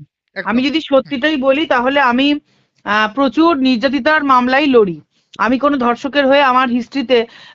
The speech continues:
Speaker 2: কোনো ধর্ষকের হয়ে মামলা লড়ার হিস্ট্রি নেই। আমি লড়ি না, কারণ এটা আমার এথিক্সের বাইরে, তাই এটা আমার ব্যক্তিগত চয়েস।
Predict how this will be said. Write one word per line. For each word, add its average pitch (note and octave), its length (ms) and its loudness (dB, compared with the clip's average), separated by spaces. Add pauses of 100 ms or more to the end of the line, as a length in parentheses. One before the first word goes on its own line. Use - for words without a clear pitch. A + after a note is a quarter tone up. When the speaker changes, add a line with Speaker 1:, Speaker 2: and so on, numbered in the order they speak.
Speaker 2:
কোনো B3 180 0
ধর্ষকের A#3 440 -2
হয়ে C#4 120 2
মামলা A3+ 340 2
লড়ার A#3 280 2
হিস্ট্রি A3 340 -4
নেই। G3+ 240 -2 (320)
আমি B3+ 180 0
লড়ি C4 320 4
না, F4 200 2 (320)
কারণ B3 220 2
এটা C4 200 0
আমার C4+ 180 0
এথিক্সের B3+ 440 -2
বাইরে, A3 340 2
তাই G#3 120 0
এটা G#3+ 120 -2
আমার D4 120 2
ব্যক্তিগত C4 480 -2
চয়েস। G3 440 -2